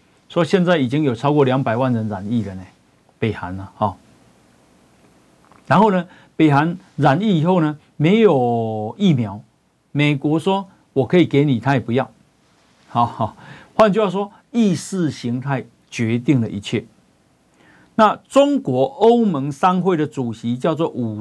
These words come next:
德克，他说啊，中国的不可预测性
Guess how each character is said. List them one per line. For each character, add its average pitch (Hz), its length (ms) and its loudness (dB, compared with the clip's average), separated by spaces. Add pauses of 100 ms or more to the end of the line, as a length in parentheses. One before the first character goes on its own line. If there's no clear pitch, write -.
德 120 240 -2
克， 160 300 0 (220)
他 147 120 -2
说 156 220 0
啊， 139 140 -4 (1160)
中 277 340 2
国 139 220 -2
的 147 100 -2
不 240 240 -2
可 - 300 -6
预 185 180 -2
测 143 220 -2
性 117 260 -4